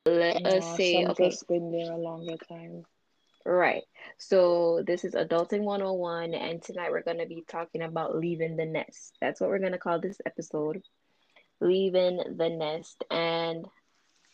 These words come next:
Speaker 1: I'm sure everyone took literature at some point in their life. <laughs>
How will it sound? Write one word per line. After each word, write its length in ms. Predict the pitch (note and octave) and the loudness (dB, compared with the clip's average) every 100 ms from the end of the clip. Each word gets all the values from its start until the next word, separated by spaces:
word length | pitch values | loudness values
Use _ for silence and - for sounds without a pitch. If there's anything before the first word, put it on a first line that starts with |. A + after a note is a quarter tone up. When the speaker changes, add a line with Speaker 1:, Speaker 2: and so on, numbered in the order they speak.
| - - - | -20 -2 6
Speaker 1:
I'm 180 | G#3 C#4+ | 6 6
sure 320 | - A3+ G#3 | 6 10 10
everyone 600 | - G3 G3+ G3+ F#3 F3 | 8 6 4 2 0 -2
took 200 | - F#3 - | -6 -4 0
literature 500 | E3 F#3 - - E3+ | 0 0 -2 -2 -2
at 160 | - | -2
some 220 | - F3+ | -2 -4
point 260 | - E3+ - | -2 -4 -2
in 120 | E3 | 0
their 140 | E3 - | 2 6
life. 480 | E3+ D#3 - F#3+ | 6 6 4 0
<laughs> 60 | - | 0